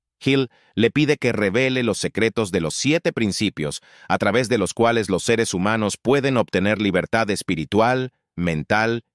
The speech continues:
y física. El diablo explica que la consecución del objetivo es fundamental para que las personas puedan evitar caer en la trampa de la indecisión.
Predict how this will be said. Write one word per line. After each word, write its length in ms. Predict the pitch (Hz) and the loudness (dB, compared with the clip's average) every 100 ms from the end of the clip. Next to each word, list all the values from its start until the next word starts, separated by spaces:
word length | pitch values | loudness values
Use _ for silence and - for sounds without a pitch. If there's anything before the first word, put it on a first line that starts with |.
| _ - | _ -2
y 120 | 92 | -2
física. 560 | - 123 71 65 62 _ _ _ _ _ _ - | -2 -4 -6 -12 -14 _ _ _ _ _ _ -2
El 160 | 101 | 0
diablo 360 | 107 127 127 127 | 2 2 2 0
explica 560 | 101 - 117 120 107 101 | 0 -2 0 0 0 0
que 140 | 101 | 0
la 120 | 92 | 0
consecución 680 | 98 95 101 104 101 135 139 | 0 -2 -2 -2 -2 0 2
del 140 | 123 110 | 2 2
objetivo 640 | - 90 147 156 90 95 | 0 -2 0 2 2 2
es 100 | - | 0
fundamental 760 | 113 92 82 80 78 135 87 | 0 0 0 -2 0 0 0
para 220 | 87 85 | -2 -2
que 100 | 85 | -2
las 160 | 82 80 | -2 -2
personas 600 | 101 85 156 151 120 - | -2 0 0 0 -2 0
puedan 340 | 127 117 131 | 0 0 0
evitar 440 | 117 104 - 127 127 | 0 0 0 -2 -2
caer 360 | 98 90 123 | 0 2 2
en 140 | 120 101 | 2 0
la 100 | 87 | 0
trampa 420 | 117 139 135 131 | 0 0 0 0
de 120 | 120 | 2
la 100 | 117 | 2
indecisión. 720 | 113 107 101 101 92 69 64 | 2 0 -2 -2 -2 -4 -6